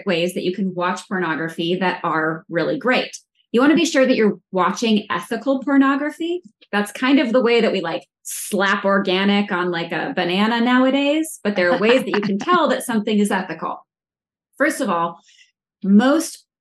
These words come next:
Speaker 1: small porn companies will have a thing on their website that explains exactly how they are ethical. So go and read that. But some key things to look for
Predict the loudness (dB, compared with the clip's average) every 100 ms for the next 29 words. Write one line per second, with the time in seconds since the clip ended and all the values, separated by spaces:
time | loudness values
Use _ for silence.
0 | _ _ -14 -8 -2 0 2 0 -2 -2
1 | 0 -2 -6 -6 -6 -6 -4 -2 -2 -2
2 | 0 2 0 -2 0 0 -2 -4 0 2
3 | 2 2 -2 -2 -4 -2 -4 -6 0 2
4 | 4 2 0 0 -2 0 0 2 0 2
5 | 0 2 0 0 -2 -4 -6 -10 -4 -2
6 | 0 2 2 2 0 -2 -2 -6 -8 _
7 | _ _ _ _ -6 -2 0 0 2 2
8 | 4 4 4 4 0 0 0 0 0 -2